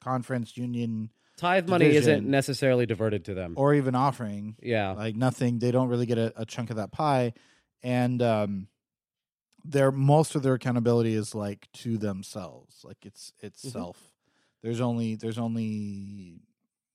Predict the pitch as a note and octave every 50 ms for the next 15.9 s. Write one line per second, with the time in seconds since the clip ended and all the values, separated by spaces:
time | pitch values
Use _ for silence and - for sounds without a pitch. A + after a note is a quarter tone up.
0 | G#2+ G#2 G#2 G#2 G#2+ _ - B2+ B2+ B2 B2 B2 A#2 B2 B2+ B2 A#2 A#2 A2+ A2+
1 | A2+ A2 A2 G#2+ _ - - - - A2+ A2 G#2+ G#2 G#2 G#2 G#2 G#2 G#2+ A2+ A2
2 | G#2+ G#2+ G#2+ F#2+ G#2+ G#2+ G#2 G#2+ G#2 G#2 _ _ _ - A#2+ A2 G2 G2 G2 G2
3 | G#2 A2 A2 G#2+ G2+ - - - G#2+ G#2+ - - G2+ G2 - - - _ _ _
4 | _ _ _ _ _ _ _ _ _ _ _ _ _ _ _ _ _ _ _ -
5 | - C3 B2 - A#2+ A#2 A2 G#2+ - A#2 A2+ G#2+ G#2+ G2+ G2+ G2+ G2 G2+ G2 F#2+
6 | F2+ F#2+ G2+ G#2 G2+ F#2+ F#2 - _ _ _ _ _ _ _ _ _ _ _ _
7 | - G2+ G2+ F#2+ F2+ F2+ F2 F2 E2 E2 G#2+ _ _ _ _ _ _ _ _ _
8 | _ _ _ _ _ _ _ _ _ - G#2 G2+ F#2+ F#2+ F#2 - G#2+ G#2 A2 A2
9 | G2+ G#2 G2 G2 F#2+ - - G#2 G2+ F#2+ - - - G#2+ G2+ G2 F2+ G2 G2 F#2+
10 | F#2+ F#2+ F#2+ F#2 F#2 F#2 - _ _ _ _ _ _ - A#2+ A2+ A2 G2+ _ _
11 | - G#2 G2+ F2+ F2 E2+ - _ _ _ _ _ - F3+ F3+ F3 E3+ D#3+ D3+ C#3+
12 | - G#3 G3+ - C3 A#2+ A#2 B2 A#2 A2+ G#2 - - C3 A#2+ A#2+ A2+ G#2+ A2 G#2+
13 | G2+ - - - G#2 G2+ - A2 G#2 G2 G3 F#3 E3 D3+ D#3 C#3 F3+ G#3 - A3+
14 | G#3 G3 D#3 C3+ - - C3+ C3 E3+ F#3+ - G#3 F#3+ - E3 C3 - C#3+ B2+ A#2+
15 | G#2+ B2 A#2+ C3 A#2+ - A2 G2 F#2 E2+ F2+ F2 - F#2 F2 E2+ - -